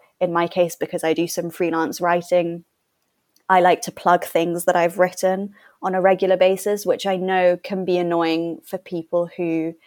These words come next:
might be really consistent with keeping up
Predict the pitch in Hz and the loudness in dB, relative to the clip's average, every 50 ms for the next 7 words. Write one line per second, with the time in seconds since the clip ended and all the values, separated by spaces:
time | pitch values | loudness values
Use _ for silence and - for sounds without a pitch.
0 | _ - - - _ _ 175 170 160 - - 175 180 175 165 180 175 175 165 160 | _ -20 -20 -20 _ _ -2 0 0 0 0 0 2 2 4 4 4 4 4 2
1 | - - 175 170 - 180 175 - - - 147 - - 165 160 - - - 175 175 | -2 -6 -8 -4 -4 -4 -4 -4 -4 -6 -6 -4 -4 -6 -6 -8 -8 -10 -10 -8
2 | - 175 170 165 151 - - _ _ | -8 -8 -8 -6 -6 -8 -10 _ _